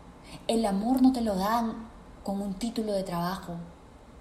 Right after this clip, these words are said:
el amor está en nuestro corazón y no todas las personas lo sienten. Entonces, si lo tienes, compártelo. Este es el momento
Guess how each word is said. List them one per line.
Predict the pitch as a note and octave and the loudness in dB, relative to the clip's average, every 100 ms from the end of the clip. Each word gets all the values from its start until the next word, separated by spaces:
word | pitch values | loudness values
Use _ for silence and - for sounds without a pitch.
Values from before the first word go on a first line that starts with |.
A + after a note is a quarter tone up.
| - - - - - - | -20 -20 -20 -20 -18 -6
el | F#3 | -2
amor | F3+ F3+ G#3+ C4+ G3 | 2 2 4 2 0
está | E3+ - A3 | -6 -2 0
en | |
nuestro | A#3 - - | 0 0 -6
corazón | E3 D#3+ - D#3+ D#3 - - - - - - - - | -4 -4 -4 -6 -8 -14 -18 -18 -16 -14 -14 -16 -6
y | F#3+ | 0
no | G3 | 2
todas | A3 D4 C4 | 6 6 6
las | - | 2
personas | D#3+ - G3+ F#3+ | -4 -4 -4 -4
lo | |
sienten. | - - D4+ A#3 - - - - - - - - | -2 4 6 6 0 -10 -12 -18 -20 -18 -12 -4
Entonces, | F#3 G3+ G#3+ A#3+ | 0 0 0 0
si | - | 0
lo | F#3+ E3+ | -2 -2
tienes, | - G3+ E3+ G3+ - - - - - - | -6 -2 0 0 -2 -4 -10 -16 -20 -8
compártelo. | - D#3+ - E3+ - - - - - - - - - | -2 -2 2 0 0 -8 -12 -14 -20 -20 -20 -16 -2
Este | A3+ B3+ - - - | 2 4 2 0 -4
es | F#3+ F#3 F#3 | -4 -2 -2
el | F3+ | 0
momento | E3+ E3+ F#3 F#3 A3+ C4+ | 0 2 0 0 0 0